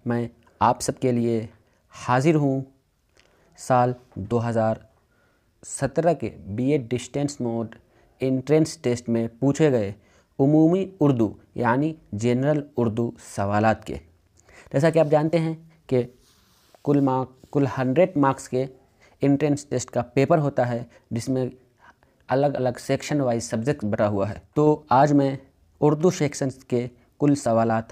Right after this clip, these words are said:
हल करूँगा, लेकिन उससे पहले एक रिक्वेस्ट है कि मैंने जो क्वेश्चंस के फ़ोटो क्लिक किए थे, वो फ़ोटो साफ़ नहीं आए,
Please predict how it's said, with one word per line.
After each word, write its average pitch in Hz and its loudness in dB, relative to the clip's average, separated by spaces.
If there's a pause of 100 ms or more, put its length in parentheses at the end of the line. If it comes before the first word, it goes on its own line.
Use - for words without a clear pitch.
हल 120 -4
करूँगा, 101 -2 (1800)
लेकिन 147 0 (200)
उससे - -4
पहले 139 2 (240)
एक 113 -6 (420)
रिक्वेस्ट 123 -2
है 131 -4 (920)
कि 123 0 (480)
मैंने 139 0
जो 143 0
क्वेश्चंस 170 -2 (560)
के 147 -2
फ़ोटो 151 0
क्लिक 143 -2
किए 139 2
थे, 131 -2
वो 131 0
फ़ोटो 135 -4
साफ़ 127 -2
नहीं 123 -4
आए, 117 -4